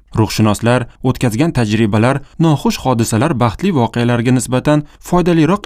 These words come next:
ekanini tasdiqladi. Yaqinda avstraliyalik tadqiqotchi Jozef Forgas talabalar o'rtasida qalbaki test o'tkazdi va natijalarni ovoz chiqarib e'lon qildi. U ba'zi talablarga ataylabdan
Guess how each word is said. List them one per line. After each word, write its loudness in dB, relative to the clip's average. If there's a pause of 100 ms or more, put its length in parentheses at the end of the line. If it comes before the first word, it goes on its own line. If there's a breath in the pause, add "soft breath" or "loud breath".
(100)
ekanini 0
tasdiqladi. -6 (260)
Yaqinda 2 (220 soft breath)
avstraliyalik 0
tadqiqotchi -2 (260 soft breath)
Jozef 2
Forgas 0 (200)
talabalar 2
o'rtasida 0 (120)
qalbaki -2 (120)
test -2
o'tkazdi -8 (280)
va 2 (240 loud breath)
natijalarni 0 (120)
ovoz 0
chiqarib -2 (140)
e'lon 0
qildi. -14 (340)
U 4 (120)
ba'zi 0
talablarga 0 (340 soft breath)
ataylabdan 0